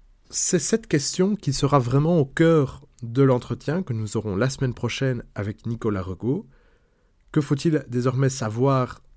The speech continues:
en gros, sur Taïwan ? C'est que vous avez donc une île qui s'est démocratisée à partir des années quatre-vingt-dix véritablement, qui n'est séparée que par une centaine de kilomètres avec la Chine, qui déclare ouvertement vouloir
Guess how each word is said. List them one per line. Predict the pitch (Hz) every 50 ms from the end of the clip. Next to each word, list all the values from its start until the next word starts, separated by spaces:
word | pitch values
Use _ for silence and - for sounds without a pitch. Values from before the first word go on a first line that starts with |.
| _ _ _
en | - 120
gros, | 123 117 113 120 117 110 95 - - -
sur | - - - - 139 131
Taïwan ? | - 117 101 101 101 98 101 120 151 180 202 190 - _ _ _ - - _ _ _ -
C'est | - - 139
que | 135 165
vous | 165 170 165
avez | 180 170 175 170
donc | 147 139 123 110 101 - - - - -
une | 180 185 185 175 175
île | 175 170 156 139 110 95 90 90 - _ _ - - _ - - - -
qui | - 135 131
s'est | - - 135
démocratisée | 127 131 127 127 131 131 - 131 131 - 131 127 120 120 127 127 123 110 95 - - - _ _ _ -
à | -
partir | - 113 101 - - 117
des | 104 107
années | 107 104 107 104
quatre-vingt-dix | 101 101 113 113 113 113 110 - - -
véritablement, | 104 104 95 95 - 90 82 95 98 120 143 165 196 214 - _ _ _ _ _ _ -
qui | - 131
n'est | 139 135
séparée | - 147 139 143 139 135 156 147
que | - 131
par | - 131 131 131
une | 123 120
centaine | - 143 139 135 143 139 131
de | 135 123
kilomètres | 131 - 117 117 117 123 123 123 - - - - _ _
avec | - 101 104 98 -
la | 113 110
Chine, | 107 - - - 143 139 131 127 98 - - - _ _ _ _ _ _ _ _ - -
qui | - 143 135
déclare | 127 139 127 - 147 139 135
ouvertement | 131 120 117 - - 127 127 131 127
vouloir | 113 117 110 113 117 117 113 104 95 - - -